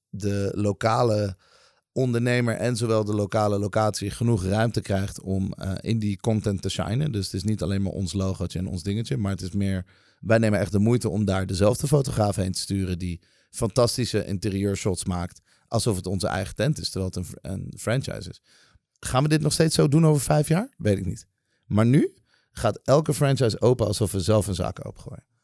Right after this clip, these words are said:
Dat is eigenlijk het, het gevoel dat erachter zit. We gaan zelf drie keer kijken: is dit de juiste locatie? Is het goed ingericht? Is het af? Staan de puntjes op de i? Kunnen we helpen met P R? Ik ben bij de opening. Ik draai op je opening. Maakt me niet uit. We doen whatever you want. Alles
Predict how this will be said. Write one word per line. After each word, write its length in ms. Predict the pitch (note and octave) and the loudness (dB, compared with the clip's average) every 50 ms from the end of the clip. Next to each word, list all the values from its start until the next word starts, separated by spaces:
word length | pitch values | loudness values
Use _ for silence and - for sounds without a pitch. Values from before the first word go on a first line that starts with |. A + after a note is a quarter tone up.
| _ _ _ _ _ _ _ _ | _ _ _ _ _ _ _ _
Dat 220 | G2+ G#2 A2 A#2 | -2 -2 0 0
is 80 | G#2+ - | 0 -2
eigenlijk 340 | - G#2+ G#2 - G#2+ F#2 F#2+ | -2 -2 -2 -2 -2 -4 -4
het, 180 | F#2 - - - | -6 -8 -8 -6
het 240 | F#2 F#2 - - - | -6 -6 -6 -8 -16
gevoel 360 | - - - D3 D3+ D3 C#3 | -12 -4 2 4 4 4 6
dat 160 | A#2+ A2+ - | 4 2 2
erachter 340 | A2+ - F#2 - - - - | 0 -2 -4 -6 -6 -8 -10
zit. 180 | - - - - | -10 -10 -8 -8
We 80 | G#2 | -6
gaan 200 | - - G2+ G2+ | -4 -4 -4 -2
zelf 300 | F#2+ A2 A#2 A#2+ A2+ - - _ _ _ _ _ _ | 0 2 2 2 2 -2 -8 _ _ _ _ _ _
drie 300 | - G#2+ - A#2 C3 C#3+ | -6 0 2 4 4 2
keer 180 | C3+ - A#2+ - | 2 0 -2 2
kijken: 360 | - B2+ A2 A2 G2+ - - | 4 4 4 4 4 2 0
is 160 | D2+ G#2+ - | -2 -2 0
dit 160 | - A#2+ A2 - | 0 -2 -2 0
de 80 | A2+ | 2
juiste 280 | A2 A2 A2 G#2+ - A#2+ | 4 4 4 4 2 0
locatie? 500 | G#2 G2 - G#2+ G#2 G#2 - - - - | 0 0 2 2 0 0 0 -4 -6 -4
Is 160 | - G#2+ - | -4 -2 -2
het 120 | A#2 - | -2 -6
goed 200 | - - A#2+ - | -4 -6 -6 -4
ingericht? 520 | - A#2+ A#2 G#2+ - - A#2 - - - _ _ _ _ _ _ | -2 -2 -2 -2 -2 -6 -8 -10 -10 -14 _ _ _ _ _ _
Is 180 | - - A2+ B2 | 0 2 2 2
het 140 | B2+ - | 2 0
af? 240 | - G#2+ A2 G2+ - | 2 2 2 2 2
Staan 280 | - - - A2 A#2+ B2 | -4 -2 0 0 0 0
de 60 | A2 - | -2 0
puntjes 280 | C3 B2+ B2+ A2 A2 | 0 0 0 0 -2
op 120 | A#2 A2 G#2 | -4 -4 -4
de 120 | A2 - | -4 -4
i? 180 | A2 G#2+ F#2+ - | -2 -4 -4 -4
Kunnen 240 | - B2+ A#2+ A#2+ A2+ | -2 -2 0 2 4
we 60 | G#2 | 4
helpen 260 | A2+ A2 - A2 A2 | 4 4 2 2 -2
met 180 | G#2+ G2+ - - | -2 -2 -2 -4
P 40 | |
R? 360 | G#2+ F#2+ D#2 G#2 G2+ F#2 F#2 _ _ _ _ _ | -4 -2 -2 -2 -4 -4 -8 _ _ _ _ _
Ik 140 | - - G2+ | -6 -2 2
ben 180 | F#2+ A2+ A#2+ A#2 | 4 4 6 6
bij 120 | A2 A2 | 6 6
de 120 | G#2+ G#2 - | 4 4 4
opening. 400 | G#2 A#2+ - - G#2 G2+ G#2 - | 2 2 2 0 -2 -4 -2 -2
Ik 180 | B2 A#2 G2+ | -4 -2 2
draai 320 | - A2 B2 C3+ D3+ A2+ G#2 | 4 6 6 8 8 8 6
op 100 | F2+ - | 6 6
je 80 | F#2+ | 4
opening. 320 | F#2+ G2 F#2 - - - G2 | 4 4 2 0 -4 -4 -2
Maakt 160 | G2+ A2 B2+ | -2 0 0
me 60 | B2 | 0
niet 100 | B2 B2+ | 0 0
uit. 160 | A2 G2 - | 0 -2 -4
We 80 | - G#2+ | -4 -4
doen 180 | A#2 A#2+ - - - _ _ _ _ | -4 -4 -4 -6 -12 _ _ _ _
whatever 400 | - G2+ A#2 C#3+ E3 F3+ F3 F3+ | 0 4 6 6 6 6 6 6
you 160 | E3+ D#3+ C3+ | 4 4 4
want. 420 | A#2 B2+ C#3 E3 G#3 G3+ - - _ | 4 4 4 4 2 0 -4 -8 _
Alles 460 | - C#3+ D#3 F3 E3+ F3 F3 - - | 0 2 2 4 2 2 0 -2 -6